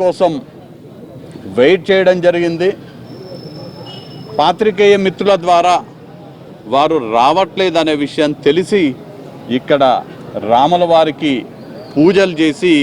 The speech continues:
ఇక్కడ మీ అందరి సమక్షంలో మాట్లాడడం జరుగుతుంది. రామునిపై ప్రమాణం చేస్తూ నేను మొన్న చెప్పినట్టు విషయం మళ్ళీ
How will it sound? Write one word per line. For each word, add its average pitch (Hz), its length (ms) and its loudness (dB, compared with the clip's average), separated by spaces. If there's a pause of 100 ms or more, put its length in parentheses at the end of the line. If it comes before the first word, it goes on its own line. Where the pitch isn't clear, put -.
(540)
ఇక్కడ 139 200 0 (140)
మీ 139 80 4 (100)
అందరి 156 340 0
సమక్షంలో 147 640 0 (440)
మాట్లాడడం 123 600 0
జరుగుతుంది. 95 440 -6 (840)
రామునిపై 214 680 2 (340)
ప్రమాణం 202 480 2 (100)
చేస్తూ 190 360 2 (1200)
నేను 190 220 2 (100)
మొన్న 202 240 2 (120)
చెప్పినట్టు 190 480 -2 (100)
విషయం 175 260 -2 (160)
మళ్ళీ 196 340 4